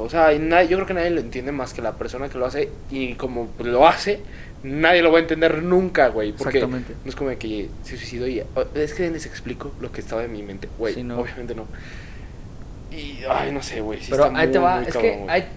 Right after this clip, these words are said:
Speaker 2: de todo esto hay un, hay un backtrack bastante
Speaker 1: Ajá.
Speaker 2: gordo, güey, o sea, es, es algo fuerte que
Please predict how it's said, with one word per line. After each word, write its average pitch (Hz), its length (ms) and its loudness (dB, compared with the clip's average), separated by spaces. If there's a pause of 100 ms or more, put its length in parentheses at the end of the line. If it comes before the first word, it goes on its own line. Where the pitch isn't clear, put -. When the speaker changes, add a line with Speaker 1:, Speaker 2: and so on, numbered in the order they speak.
(100)
Speaker 2:
de 175 80 -2
todo 233 240 6
esto 233 220 2
hay 220 100 2
un, 220 300 0
hay 170 160 0
un 185 360 -2
backtrack 165 440 0 (600)
bastante 151 380 -6
Speaker 1:
Ajá. 151 100 -4
Speaker 2:
gordo, 156 280 0
güey, 135 160 0
o 131 40 -6
sea, 135 300 0
es, 143 220 -6
es 160 120 0
algo 202 180 2
fuerte 185 440 2
que 151 220 0